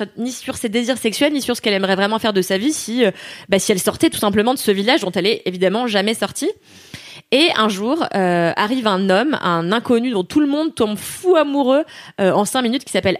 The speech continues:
Adrian. Et elle et Adrian vont se nouer d'amitié, une amitié très forte, parce que lui aussi cache un secret relatif à son genre. Et c'est fucking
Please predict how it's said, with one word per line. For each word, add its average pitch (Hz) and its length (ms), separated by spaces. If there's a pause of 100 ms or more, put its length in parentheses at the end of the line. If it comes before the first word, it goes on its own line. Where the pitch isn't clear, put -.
Adrian. 214 580 (480)
Et 285 220 (100)
elle 240 200
et 226 40
Adrian 202 440
vont 214 260
se 175 440
nouer 196 240
d'amitié, 208 420
une 233 80
amitié 180 280
très - 260
forte, - 460
parce - 160
que 196 80
lui 202 140
aussi 233 320 (260)
cache 220 220
un 208 60
secret 202 320
relatif 185 380
à 190 60
son 180 180
genre. 190 320 (460)
Et 247 360
c'est - 560 (180)
fucking - 920